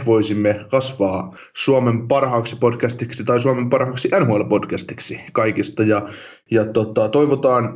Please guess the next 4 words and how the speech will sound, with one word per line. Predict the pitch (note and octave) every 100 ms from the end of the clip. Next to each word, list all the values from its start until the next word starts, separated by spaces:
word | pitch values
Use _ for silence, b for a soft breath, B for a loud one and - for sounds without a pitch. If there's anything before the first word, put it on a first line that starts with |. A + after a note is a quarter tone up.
| B2+
runsaita | C#3+ E3+ C#3 B2 B2 A#2 - -
vastausmääriä, | D#3+ E3 - A#2+ A#2+ A#2+ A2+ A2+ A2+ G#2+
että | A2 C3+
ihmiset, | C3 A#2+ B2